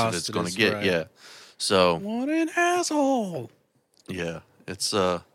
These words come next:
Speaker 2: one of those things. But you know what? F-, for the most part, crawfish just ain't my jam.
Speaker 1: Hmm.
Speaker 2: Just ain't my jam.
Speaker 1: So what fishes are your jam?
Speaker 2: Uh, shrimp, uh, mussels.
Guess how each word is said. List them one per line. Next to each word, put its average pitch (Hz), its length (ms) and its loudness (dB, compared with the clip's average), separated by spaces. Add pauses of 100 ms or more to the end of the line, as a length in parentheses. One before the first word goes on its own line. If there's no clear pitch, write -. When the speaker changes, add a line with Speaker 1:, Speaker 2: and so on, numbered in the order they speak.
(1000)
Speaker 2:
one 135 160 6
of 143 60 2
those 113 200 4
things. 92 280 0
But 95 260 2
you 131 160 0
know 151 120 6
what? 139 280 6
F-, - 80 -10
for - 400 -6
the 139 60 2
most 107 260 2
part, 113 400 -2
crawfish 123 580 -6
just 90 200 -6
ain't 85 160 -2
my 80 80 -6
jam. 80 380 -6 (720)
Speaker 1:
Hmm. 131 160 -8 (520)
Speaker 2:
Just - 180 -10
ain't - 120 -14
my - 100 -14
jam. 50 300 -14 (180)
Speaker 1:
So - 160 0
what 190 200 6
fishes 180 380 2
are 151 200 6
your 139 100 0
jam? 110 360 -8 (1120)
Speaker 2:
Uh, 117 640 10 (120)
shrimp, 165 360 4 (920)
uh, 107 540 6 (240)
mussels. 131 640 4